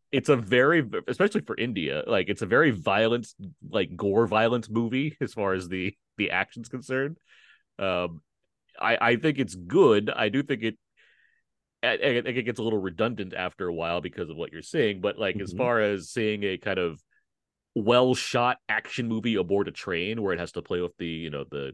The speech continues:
Speaker 1: condensed space and what have you, I think it does, I think it handles that quite well. And the, the lead of the movie is, like, a very, a newcomer.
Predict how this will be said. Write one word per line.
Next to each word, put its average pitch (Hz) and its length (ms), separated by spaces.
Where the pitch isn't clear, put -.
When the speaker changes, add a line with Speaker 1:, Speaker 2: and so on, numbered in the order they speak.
Speaker 1:
condensed 82 400
space 90 320
and 117 80
what 107 120
have 110 200
you, 113 140
I 92 80
think 92 160
it 78 120
does, 95 220
I 95 140
think 110 160
it - 80
handles 104 300
that 85 140
quite - 280
well. - 420
And 85 360
the, 80 240
the 90 80
lead 104 360
of 90 120
the 90 60
movie 87 340
is, 82 120
like, 78 180
a 80 80
very, 78 220
a - 20
newcomer. 95 580